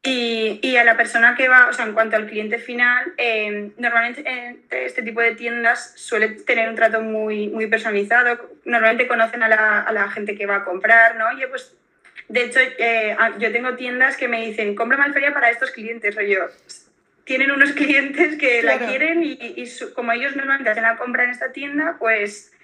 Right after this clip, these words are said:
Speaker 1: que luego comprará otra gente, pero hay gente que les ha dicho, "Ay, va, tráeme Malferia que yo te la compraré". Y, y eso está guay. Entonces, eh, ahí llegar a este, a este cliente, si tú enamoras un poco a, al de la tienda, digamos,
Speaker 2: Claro.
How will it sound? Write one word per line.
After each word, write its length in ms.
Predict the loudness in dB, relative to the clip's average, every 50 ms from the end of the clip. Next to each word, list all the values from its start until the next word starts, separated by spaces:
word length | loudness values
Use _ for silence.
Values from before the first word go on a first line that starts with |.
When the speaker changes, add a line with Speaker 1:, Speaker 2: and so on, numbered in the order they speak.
| _ _ _ _
Speaker 1:
que 80 | -4 -2
luego 260 | 0 2 2 2 0
comprará 360 | 0 0 2 2 4 4 2 2
otra 160 | 0 -4 -4
gente, 260 | -4 -4 -4 -2 -2
pero 220 | 0 0 2 2
hay 120 | 0 0 -2
gente 240 | -4 -6 -6 -6 -4
que 60 | -2
les 140 | -2 -2 -2
ha 60 | -4
dicho, 220 | -6 -4 -4 -2
"Ay, 140 | -2 -2 -2
va, 160 | -2 -4 -2
tráeme 240 | 0 0 0 0 0
Malferia 420 | -2 -4 -6 -6 -4 -2 -2 -2
que 100 | -2 -4
yo 80 | -6 -6
te 40 | -6
la 100 | -8 -8
compraré". 540 | -8 -10 -10 -8 -6 -6 -6 -6 -8 -10 -14 -18 -20 -20 -20 -20 -20 _ _ -18 -10
Y, 380 | -8 -6 -6 -4 -4 -4 -4 -4
y 540 | -2 -2 -2 -2 -2 -2 -4 -6 -4 -2 0
eso 140 | 0 0 -2
está 180 | 0 2 2 2
guay. 260 | 4 4 4 4 4
Entonces, 420 | 4 4 4 4 2 0 -4 -4 -2
eh, 220 | 0 2 2 4 4
ahí 420 | 4 4 4 0 -6 -8 -10 -10 -6
llegar 280 | -2 0 2 4 4 6
a 120 | 4 4 2
este, 200 | 2 -2 -6 -4 -4
a 80 | -4 -4
este 260 | -4 -6 -10 -10 -12
cliente, 640 | -10 -8 -6 -4 -6 -4 -2 -2 -2 -2 -4 -8
si 240 | -12 -12 -12 -12 -10
tú 300 | -10 -8 -8 -8 -10 -12 _ _ _ _ _ -8
enamoras 480 | -2 0 0 0 2 4 6 6 4 4
un 120 | -2 -6
poco 240 | -6 -6 -4 0 2
a, 340 | 2 4 4 2 2 0 -2
al 160 | -2 0 0
de 80 | 0 0
la 180 | -2 -2 -4
tienda, 500 | -4 -4 -2 -2 0 0 2 2 2 0 -2
digamos, 320 | -2 0 0 0 0 0
Speaker 2:
Claro. 200 | -2 -4 -6 -6